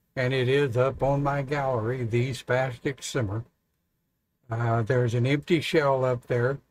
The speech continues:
and of course, this is gonna be up there as well.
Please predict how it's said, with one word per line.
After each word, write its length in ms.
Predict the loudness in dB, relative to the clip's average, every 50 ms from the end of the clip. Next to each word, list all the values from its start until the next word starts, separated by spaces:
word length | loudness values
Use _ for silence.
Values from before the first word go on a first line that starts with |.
| _ _ _ _ _ _ _ _ -12
and 580 | -6 -4 -2 0 0 0 0 -2 -2 -4 -6 -8 _ _ _ _ _ _ _ _ _ _ _ _ _ _ _ _ _ _ _ -4
of 200 | -4 -4 -2 0
course, 240 | -2 -2 -2 2 0
this 200 | 0 0 2 0
is 140 | -2 -2
gonna 260 | -2 -2 0 0 2 2
be 240 | 2 2 2 2
up 180 | 0 -2 -4 _
there 240 | -4 -2 -2 -2 -2
as 140 | -4 -4 -2
well. 300 | -2 -2 0 -2 -4